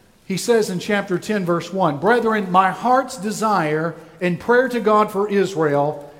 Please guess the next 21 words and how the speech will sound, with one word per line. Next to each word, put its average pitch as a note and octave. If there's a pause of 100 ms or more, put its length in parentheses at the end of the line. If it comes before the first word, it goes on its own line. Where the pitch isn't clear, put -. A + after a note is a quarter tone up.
is E3
that F3
they G3
may F#3
be F3
saved. D3+ (260)
For G3
I F3+
bear G#3+
them C4
witness A#3+
that F3+
they A3
have F#3+
a E3+
zeal A#3
for A3+
God, C#3+ (400)
but F3
not F3
according F3